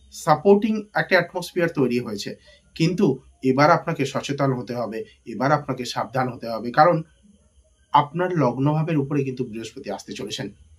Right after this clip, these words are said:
বৃহস্পতি এই গোচর হঠাৎ করে আপনার খরচ বৃদ্ধি করবে, আর এই খরচ বৃদ্ধির জন্য সঞ্চয় কমবে। সঞ্চয় কমার সঙ্গে সঙ্গে অর্থনৈতিক অবসাদ বা অর্থনৈতিক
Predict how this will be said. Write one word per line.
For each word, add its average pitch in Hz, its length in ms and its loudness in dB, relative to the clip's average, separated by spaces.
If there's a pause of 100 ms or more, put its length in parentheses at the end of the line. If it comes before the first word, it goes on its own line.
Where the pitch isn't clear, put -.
(640)
বৃহস্পতি 262 360 8
এই 254 580 8
গোচর 185 640 8 (560)
হঠাৎ 247 420 6
করে 151 340 6 (760)
আপনার 175 280 2
খরচ 139 360 2
বৃদ্ধি 110 280 -6
করবে, 92 380 -10 (360)
আর 202 80 8
এই 214 80 6
খরচ 226 420 6
বৃদ্ধির 240 400 8
জন্য 240 260 8
সঞ্চয় 220 420 2
কমবে। 220 340 4 (240)
সঞ্চয় 165 480 2
কমার 220 240 -2
সঙ্গে 196 280 -4
সঙ্গে 196 220 0
অর্থনৈতিক 139 480 0
অবসাদ 123 540 -4
বা 120 100 -4
অর্থনৈতিক 160 500 -4